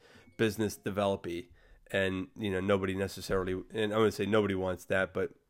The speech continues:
that might not be, you know,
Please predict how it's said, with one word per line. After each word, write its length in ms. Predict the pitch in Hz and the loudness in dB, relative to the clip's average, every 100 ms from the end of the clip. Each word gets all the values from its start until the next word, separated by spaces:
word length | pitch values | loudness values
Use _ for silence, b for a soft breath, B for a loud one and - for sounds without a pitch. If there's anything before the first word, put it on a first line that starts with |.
| _ _ _ _ _ _ _ - | _ _ _ _ _ _ _ -6
that 180 | 107 101 | -2 0
might 200 | - 101 | -2 -4
not 240 | 110 98 | -4 -2
be, 240 | 101 95 - B B B B B | -4 -6 -8 B B B B B
you 120 | - 95 | -2 2
know, 200 | 87 | 2